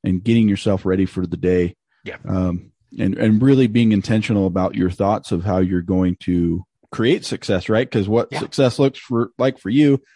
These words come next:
Speaker 1: might be different than me or Shane or somebody else, right? And so creating that intentional, uh, version of the day. So w-, what would you say then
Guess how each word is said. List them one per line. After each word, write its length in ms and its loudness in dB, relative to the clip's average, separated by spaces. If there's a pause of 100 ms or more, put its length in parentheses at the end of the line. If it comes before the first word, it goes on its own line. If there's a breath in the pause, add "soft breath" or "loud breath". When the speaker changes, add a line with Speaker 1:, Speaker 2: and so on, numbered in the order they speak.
(260 soft breath)
Speaker 1:
might 180 0
be 80 0
different 340 -2
than 140 2
me 300 4
or 80 -2
Shane 400 2
or 200 2 (380)
somebody 360 2
else, 280 0
right? 280 2
And 140 -2
so 300 0 (720 soft breath)
creating 320 0
that 160 2
intentional, 760 -2 (400)
uh, 360 0 (240)
version 340 2
of 80 2
the 100 2
day. 340 2 (440 soft breath)
So 420 2 (720)
w-, 200 -8
what 260 2
would 180 -2
you 220 0
say 500 4
then 580 2